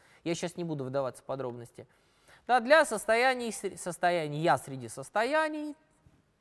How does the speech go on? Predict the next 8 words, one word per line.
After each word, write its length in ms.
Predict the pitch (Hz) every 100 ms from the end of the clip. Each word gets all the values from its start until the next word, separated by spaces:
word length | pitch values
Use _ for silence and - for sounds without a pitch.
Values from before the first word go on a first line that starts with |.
| _ _ _ _ _ _ _ _ _ -
пожалуйста, 540 | 165 226 254 240 196
и 40 |
вот 160 | 214 -
создаётся 420 | 165 156 160 185
таргет, 520 | - 277 302 277 226
но 120 | 262 311
с 60 |
параметрами. 720 | - 160 147 147 139 135 135